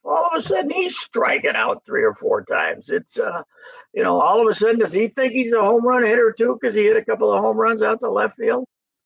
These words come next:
What, what is, uh, what, what is going on here? Somebody has gotta get, we've talked about this before, but somebody's gotta get fired. And you can't, here's the other <laughs> thing. The deadline's coming up. Everybody says they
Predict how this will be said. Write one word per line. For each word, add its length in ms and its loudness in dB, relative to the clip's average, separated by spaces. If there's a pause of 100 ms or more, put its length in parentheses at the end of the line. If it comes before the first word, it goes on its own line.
(160)
What, 220 -2 (200)
what 220 -2
is, 280 -4
uh, 380 0
what, 200 -2 (100)
what 180 0
is 200 -4
going 280 0
on 200 0
here? 80 -2
Somebody 580 0
has 220 0
gotta 340 0
get, 180 -4
we've 260 -2
talked 380 -2
about 320 -2
this 220 -4
before, 560 -4
but 220 0 (840)
somebody's 400 0
gotta 240 0
get 220 -2
fired. 440 -2 (200)
And 160 0
you 100 0
can't, 260 -2
here's 300 2
the 140 0
other 240 2
<laughs> 120 -16
thing. 160 -8 (460)
The 80 -2
deadline's 720 0
coming 380 0
up. 180 0 (440)
Everybody 340 2
says 220 2
they 240 0